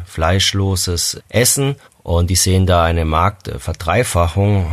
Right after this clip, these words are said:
Und das heißt, da gibt es Einzelmärkte, die sehr, sehr viel stärker wachsen werden als vielleicht die gesamte Foodbranche. Und dann macht es vielleicht Sinn, dass man einen Teil von Nestle verkauft, wenn es nur fünf oder zehn Prozent sind von dem Wert,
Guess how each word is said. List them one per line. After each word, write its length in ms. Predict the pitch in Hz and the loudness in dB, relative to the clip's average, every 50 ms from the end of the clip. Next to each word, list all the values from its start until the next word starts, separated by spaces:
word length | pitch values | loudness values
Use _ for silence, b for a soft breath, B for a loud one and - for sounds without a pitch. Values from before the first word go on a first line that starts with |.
| 87 90 - | -4 -4 -4
Und 440 | 69 76 76 78 80 78 - - - - | -4 -2 -2 -2 -2 -4 -6 -8 -10 -6
das 180 | 80 76 - | -6 -4 -2
heißt, 280 | 82 82 90 90 - - | 0 0 0 0 -2 -4
da 40 | 85 | -4
gibt 180 | - 92 90 | -4 -2 -2
es 140 | 85 76 - | -2 -2 -2
Einzelmärkte, 760 | - - 78 92 92 - 104 101 98 92 92 92 92 - 101 | -4 -2 0 0 0 2 2 2 4 2 2 0 0 -2 -2
die 300 | 90 - 95 85 78 - - | -2 0 -2 -2 -2 -4 -6
sehr, 280 | - - - 78 82 | -6 -2 -2 0 0
sehr 180 | - 85 82 - | 0 0 -2 -2
viel 120 | - 82 | -2 -2
stärker 600 | - - - 76 78 90 92 - - 101 98 95 B B B B B B B | -2 0 0 2 2 0 2 2 0 0 0 0 B B B B B B B
wachsen 440 | - 101 101 104 - - - 107 95 | 0 0 0 0 0 0 0 0 0
werden 300 | 90 90 90 92 - 92 | 2 2 2 2 0 -2
als 280 | 78 65 76 78 80 - | -4 -4 -4 -6 -6 -6
vielleicht 380 | - - 78 78 76 - - | -8 -6 -6 -6 -6 -6 -8
die 60 | 90 87 | -10 -6
gesamte 640 | - 85 - - 85 85 85 78 85 82 80 80 - - | -6 -4 -4 -2 -2 -2 -2 -2 -2 -4 -4 -4 -8 -12
Foodbranche. 720 | - - - 131 - - 101 101 101 104 101 - 123 123 120 117 B B B B B B | -10 -4 -4 -4 -2 0 0 2 2 2 2 0 -2 -2 -4 -6 B B B B B B
Und 180 | - 85 87 | -4 -2 2
dann 120 | 92 98 107 | 2 4 4
macht 180 | 120 117 - | 2 2 0
es 100 | 120 104 | -2 -2
vielleicht 280 | - 107 101 95 92 - | 0 2 2 2 2 2
Sinn, 220 | - 110 131 151 | 0 0 2 2
dass 160 | 139 113 104 | 0 0 0
man 420 | - 104 101 98 98 92 92 - - | 2 2 2 2 2 0 -2 -4 -6
einen 180 | 80 85 87 | -6 -4 -4
Teil 380 | - - 87 92 101 98 98 95 - _ | -2 0 2 4 4 2 0 -2 -6 _
von 460 | - - - 87 87 87 85 78 - | -18 -10 -6 -4 -2 -2 -2 -4 -4
Nestle 380 | - 85 90 85 - - - 82 | -4 -2 -2 -2 -2 -4 -6 -6
verkauft, 500 | - 82 76 - - 104 131 131 - - | -6 -6 -6 -2 0 0 0 0 0 0
wenn 100 | 95 92 | 0 0
es 140 | 90 - 92 | 0 0 0
nur 100 | 87 - | -2 -2
fünf 260 | - 110 117 107 101 | 0 -2 -2 -2 -2
oder 160 | 90 85 82 | -2 -2 -2
zehn 240 | - - 95 95 92 | -2 0 0 0 0
Prozent 460 | - - 87 - - 92 98 117 113 | 0 -4 -4 -2 0 0 0 0 0
sind 160 | 123 123 113 | -2 -4 -4
von 160 | - 110 107 | -2 -2 0
dem 240 | 107 110 107 110 107 | 2 2 2 2 2
Wert, 340 | 101 104 110 110 110 113 - | 2 2 2 2 0 -2 -4